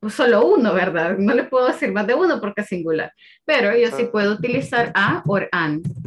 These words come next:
Speaker 1: Y eso es de carácter obligatorio. O utilizo one. There is one, there is a, there is an. Pero siempre
Speaker 2: Ah,
Speaker 1: debo de
Speaker 2: ok.
Speaker 1: agregárselo.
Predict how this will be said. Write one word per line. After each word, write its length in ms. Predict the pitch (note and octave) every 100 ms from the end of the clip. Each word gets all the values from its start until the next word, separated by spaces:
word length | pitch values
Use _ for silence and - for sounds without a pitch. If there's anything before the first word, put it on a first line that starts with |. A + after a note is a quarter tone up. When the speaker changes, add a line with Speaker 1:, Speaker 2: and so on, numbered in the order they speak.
| - _ - D3+
Speaker 1:
Y 200 | F#3 F#3
eso 180 | F#3+
es 60 | G#3
de 100 | G#3
carácter 400 | G3 F3+ F#3 G3
obligatorio. 680 | E3+ D#3+ C#3+ - A#2+ F#2+ - _ _ _ _ _ _ _ _ _ -
O 440 | C4+ A#3 D#4+ - A#3+
utilizo 640 | C4 A#3 G#3 F#3 F#3+ -
one. 480 | F#3 A#3 F3+ D3+ - E3+
There 160 | G3
is 160 | F#3 G3+
one, 400 | G3+ B3 C4+ E4+ F4+ _
there 160 | F3+ D#3+
is 160 | - -
a, 280 | B3 C#4+ E4 G3
there 180 | G3 G3
is 160 | G3 -
an. 320 | D#3+ C#3+ - -
Pero 200 | G3 F#3+
siempre 380 | A#3 - -
Speaker 2:
Ah, 40 | G3+
Speaker 1:
debo 220 | E3+ F#3+
de 80 | F3+
Speaker 2:
ok. 20 | E3
Speaker 1:
agregárselo. 680 | D3+ D#3+ C#3+ - - B2+